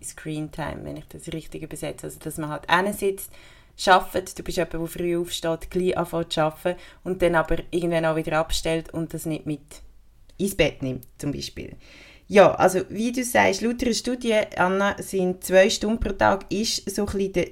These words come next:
Schnitt. Allerdings bei zwölf bis neunzehnjährigen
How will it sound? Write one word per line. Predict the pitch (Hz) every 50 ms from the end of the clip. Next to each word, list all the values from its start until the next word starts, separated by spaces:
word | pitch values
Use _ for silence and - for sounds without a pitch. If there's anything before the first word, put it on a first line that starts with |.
| -
Schnitt. | - - - - 180 175 170 175 180 240 370 381 - _ - - - -
Allerdings | - 180 185 196 196 196 202 196 196 196 -
bei | - - 175
zwölf | - - 185 185 196 208 226 -
bis | - - 196 190
neunzehnjährigen | 196 202 226 240 240 - 226 214 196 175 175 180 190 196 196 196 196 196 202 226